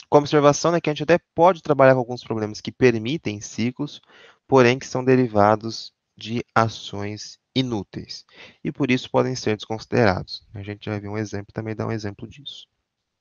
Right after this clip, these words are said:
Ah, e esses jogos combinatórios, a gente pode modelar o nosso problema como sendo um grafo direcionado acíclico, em que os nós representam os estados e as arestas representam as regras de transições, são as ações possíveis de cada jogador.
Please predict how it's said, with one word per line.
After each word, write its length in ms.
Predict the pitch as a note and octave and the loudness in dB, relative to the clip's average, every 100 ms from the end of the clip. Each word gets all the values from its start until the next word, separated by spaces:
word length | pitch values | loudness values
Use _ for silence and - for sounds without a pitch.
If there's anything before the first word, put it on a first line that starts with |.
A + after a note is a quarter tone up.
| _ _ _ _ _ _ _ _ _ _ _ _ _ _ _ - | _ _ _ _ _ _ _ _ _ _ _ _ _ _ _ -8
Ah, 200 | C#3 C3+ - | -2 0 2
e 120 | F#3+ | 4
esses 220 | G#3+ G#3 | 4 4
jogos 220 | F3+ D#3 | 4 2
combinatórios, 680 | - C#3+ C3 C3 D3+ E3 D#3 | 2 0 2 2 2 0 2
a 40 | D3+ | -2
gente 160 | - | -2
pode 220 | D#3+ D3 | 0 0
modelar 420 | D3 D3 D3 C#3 C3 | 0 4 6 8 6
o 20 | |
nosso 220 | C3 - | 0 -6
problema 320 | C#3 C3+ D#3 | -4 0 -2
como 280 | - D3+ D#3 | -2 -6 -6
sendo 440 | - B2 B2 C3+ - | -6 -4 -4 -4 -10
um 120 | C#3+ | -6
grafo 440 | B2 A2+ A#2 - C3 | 4 4 4 0 -6
direcionado 500 | B2 A#2+ A2 G#2 A2+ | -4 -4 -4 -2 0
acíclico, 720 | C3 - D3 - D3 - D3 _ | -2 -2 -4 -4 -16 -14 -14 _
em 180 | C#3 C#3+ | -6 -6
que 180 | - G#2+ | -8 -8
os 160 | G#2+ A#2 | -6 0
nós 280 | B2 C3 | 4 4
representam 580 | A#2 A2 A2 G2+ G2 G#2+ | 2 0 0 0 -6 -8
os 100 | G#2+ | -8
estados 760 | C#3 - D3 D3 D3+ D#3 - - _ _ _ _ _ | -6 4 6 6 4 -4 -8 -14 _ _ _ _ _
e 80 | A#2+ | 4
as 160 | B2 B2 | 4 8
arestas 560 | C#3 A2+ A2+ - B2+ | 8 8 6 2 -4
representam 680 | - C#3+ - C3 G#2+ A2 A#2 | -4 -4 -2 -4 -4 -6 -2
as 100 | A2 | 0
regras 300 | G#2 G2+ G2+ | 2 0 -2
de 80 | G#2 | -8
transições, 680 | A2 G#2+ A2 - G2+ G#2+ - | -10 -10 -12 -14 -12 -12 -8
são 120 | G#2+ | -2
as 80 | A2+ | -2
ações 380 | A2 - G2+ | -2 -6 -14
possíveis 520 | - A2 - G2 G2+ G2 | -14 -18 -18 -16 -14 -14
de 80 | G#2+ | -10
cada 320 | - F#2 G2 | -4 -4 -4
jogador. 500 | G2 G#2 F#2+ - | -4 -2 -2 -6